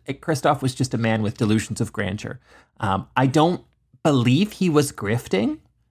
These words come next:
You know, this was not necessarily an issue of crime. I think there, there is sort of enough evidence to say that he, he probably genuinely did think that, that he was the C E O of an airline. Um, but if not, then this is a Nigerian prince level scam that these guys s-, got sucked into.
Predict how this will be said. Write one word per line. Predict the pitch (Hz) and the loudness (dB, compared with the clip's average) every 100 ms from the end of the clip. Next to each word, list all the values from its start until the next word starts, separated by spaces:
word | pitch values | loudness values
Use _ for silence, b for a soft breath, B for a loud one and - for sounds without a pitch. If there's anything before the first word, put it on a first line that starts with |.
| _ | _
You | 113 | -2
know, | - | 2
this | 123 139 | 2 2
was | 131 | 2
not | 127 127 | 2 2
necessarily | 131 127 135 123 120 | -2 -2 0 2 2
an | 113 | 0
issue | 110 110 | -2 -8
of | - | -4
crime. | 101 110 | 0 0
I | 104 | 0
think | 110 104 - | -2 -6 -6
there, | 113 104 98 - | -4 -2 -4 -4
there | 117 107 | 0 0
is | 101 104 | 0 -4
sort | - 113 | 0 0
of | 107 - _ - | 0 -4 _ 0
enough | 131 120 127 | 2 2 2
evidence | 123 127 120 - | 2 2 0 -2
to | 127 | -4
say | - 110 | 0 0
that | 113 | -2
he, | - 120 | -2 -4
he | 127 120 | -4 -6
probably | 120 107 117 110 | -6 -4 -4 -2
genuinely | 107 113 110 110 | -2 0 0 0
did | 110 | -2
think | - 117 - | -2 -6 -2
that, | 113 - - | -4 -4 -6
that | 113 | -4
he | - | -2
was | 117 110 | -2 -2
the | 123 | -6
C | - - | -8 -4
E | 107 | -2
O | |
of | 107 | 0
an | 107 | -2
airline. | 110 139 208 B B B B _ | -2 -2 -2 B B B B _
Um, | 113 101 90 - _ - | 0 0 -2 -10 _ 0
but | 147 | 2
if | 151 | 2
not, | 170 175 - | 2 0 0
then | 143 | 0
this | 151 151 | 2 2
is | 135 | 2
a | 131 | 4
Nigerian | 123 113 117 110 107 | 2 2 2 2 0
prince | 107 107 104 - - 101 | -2 -4 -6 -10 -6 -4
level | 90 - | -4 -6
scam | - 98 104 | -8 -8 -8
that | - | -8
these | 113 | -8
guys | - 107 - - | -4 -6 -6 -16
s-, | - | -20
got | - - | -8 -8
sucked | - - - | -6 -10 -10
into. | - 107 | -16 -16